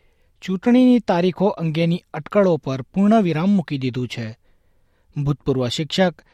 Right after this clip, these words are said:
રેબેકા હેક બે હજાર એક પછી પ્રથમ વખત લેબર માટે હાલમાં ગ્રીન સાંસદ એલિઝાબેથ વોટસન બ્રાઉન દ્વારા જીતાયેલી સીટને ફરીથી મેળવવાનો પ્રયાસ કરશે.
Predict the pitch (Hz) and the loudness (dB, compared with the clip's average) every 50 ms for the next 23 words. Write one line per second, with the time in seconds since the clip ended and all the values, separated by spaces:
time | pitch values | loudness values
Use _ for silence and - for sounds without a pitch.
0 | _ _ _ - 143 165 185 214 240 226 - 233 208 156 120 180 165 135 - - | _ _ _ -6 -4 -2 2 2 2 2 4 2 2 2 2 0 0 0 -2 -8
1 | _ _ _ _ _ _ _ - 151 147 151 156 156 139 143 151 156 151 - _ | _ _ _ _ _ _ _ -6 0 0 2 2 2 0 0 -2 -2 -2 -4 _
2 | - - 214 233 - - - 208 - - 156 135 123 120 _ _ _ _ _ - | -4 0 0 0 0 0 -2 -2 -2 -2 -6 -6 -6 -6 _ _ _ _ _ -8
3 | - 190 180 - 240 247 247 220 220 - - 196 185 _ - 170 156 160 156 151 | -6 -6 -2 0 0 2 2 2 0 0 0 -2 -4 _ -4 -2 -2 -2 -2 -2
4 | 156 143 135 135 139 143 139 - 170 165 165 165 _ _ _ _ _ _ _ _ | -4 -4 -2 -4 -4 -6 -4 -4 -4 -4 -4 -6 _ _ _ _ _ _ _ _
5 | _ _ - - 196 208 233 233 247 262 254 208 147 135 170 190 220 233 226 214 | _ _ -4 0 2 4 4 4 4 4 4 2 0 0 2 4 4 4 4 2
6 | - - 180 170 165 151 - - 175 147 143 - _ _ - 175 190 196 208 196 | 0 -4 -4 -4 -4 -6 -4 -6 -6 -6 -6 -12 _ _ -2 2 4 4 4 4
7 | 240 247 220 233 214 - 147 151 165 156 _ - - 196 185 175 151 135 151 151 | 4 4 4 2 0 -2 -4 -6 -6 -6 _ -6 -2 0 0 0 0 -2 -2 -2
8 | 160 156 151 147 147 147 143 147 151 156 - _ _ _ _ _ _ _ _ _ | -2 -4 -2 -2 -2 -2 -2 -2 -4 -6 -8 _ _ _ _ _ _ _ _ _
9 | _ _ _ _ _ _ _ 165 147 160 175 - 226 220 214 214 208 208 208 196 | _ _ _ _ _ _ _ -4 -2 0 2 4 4 4 6 6 6 4 2 2
10 | - - 160 170 165 151 - 139 131 123 117 117 _ _ _ - - 196 208 233 | 0 -2 -2 -2 -4 -2 -2 -4 -2 -2 -4 -6 _ _ _ -4 0 2 2 2
11 | 254 202 - 247 233 202 190 175 170 180 175 165 160 151 165 208 220 - - 151 | 2 0 0 2 2 4 4 4 4 4 2 2 2 0 0 -2 -4 -4 -4 -4
12 | 139 143 143 143 135 - - 139 123 117 - - 117 | -2 -2 -2 -4 -6 -8 -10 -10 -10 -10 -10 -10 -12